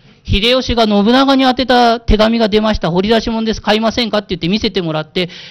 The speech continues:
えー、ミミズがのたくったような字なので分からなくても、秀吉のサインが袖にあったらおかしいわけです。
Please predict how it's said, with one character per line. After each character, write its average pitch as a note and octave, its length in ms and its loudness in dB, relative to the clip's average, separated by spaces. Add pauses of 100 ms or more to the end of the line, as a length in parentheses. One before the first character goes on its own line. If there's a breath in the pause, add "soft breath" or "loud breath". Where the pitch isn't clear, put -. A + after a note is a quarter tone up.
え E3 520 0
ー、 - 20 -
ミ G3 100 0
ミ A3 100 0
ズ G#3 60 -4
が A3+ 80 0
の A3 140 -2
た A3+ 120 0
く B3 120 -6
っ A#3 40 -4
た G#3+ 200 0
よ G3 100 2
う F#3+ 60 -2
な F3+ 80 -4
字 E3+ 120 -6
な F#3 120 0
の E3 100 -2
で F#3 100 2
分 E3 160 2
か A3 60 2
ら A3+ 100 4
な G#3 140 -2
く - 80 -20
て G3 100 -8
も、 G3 220 -6 (160 loud breath)
秀 A3 260 4
吉 A#3+ 140 0
の A3+ 80 -2
サ B3+ 160 0
イ A3 80 -2
ン F#3+ 40 -4
が F3+ 100 -2
袖 E3+ 240 -2
に B3 80 -2
あ - 20 -2
っ C4 60 -4
た A3 80 -2
ら D#3 80 -2
お D3 80 -4
か F3+ 120 -4
し G#3+ 120 -6
い - 20 -2
わ E3+ 100 -6
け C3+ 80 -18
で B2+ 120 -20
す。 - 120 -20